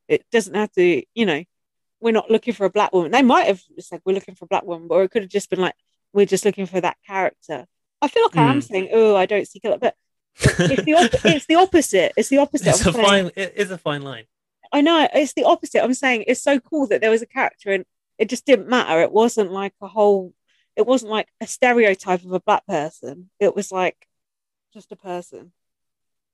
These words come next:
Speaker 2: Sorry,
Speaker 1: I,
Speaker 2: I
Speaker 1: I
Speaker 2: just
Speaker 1: didn't
Speaker 2: lost, I just lost half of my AirPods.
Speaker 1: Oh, oops! Where'd it go? <laughs>
Speaker 2: It just died.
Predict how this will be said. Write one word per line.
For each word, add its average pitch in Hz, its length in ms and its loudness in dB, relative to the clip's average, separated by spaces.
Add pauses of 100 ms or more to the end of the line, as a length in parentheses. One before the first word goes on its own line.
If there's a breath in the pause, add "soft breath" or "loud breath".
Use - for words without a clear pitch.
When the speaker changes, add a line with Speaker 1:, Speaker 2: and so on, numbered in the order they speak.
(720)
Speaker 2:
Sorry, 147 220 2
Speaker 1:
I, 208 60 0
Speaker 2:
I - 40 2
Speaker 1:
I - 20 2
Speaker 2:
just 143 140 -4
Speaker 1:
didn't 147 100 0
Speaker 2:
lost, - 360 -2 (140)
I 135 60 -6
just 131 180 -10
lost 135 200 -8
half 120 220 -6
of 120 120 -18
my 117 140 -6
AirPods. 127 540 -6 (580)
Speaker 1:
Oh, 339 260 2 (280)
oops! - 380 -4 (120)
Where'd 508 160 2
it 453 300 2
go? - 580 0
<laughs> - 220 -20
Speaker 2:
It 147 140 -14
just - 180 -20
died. 127 300 -6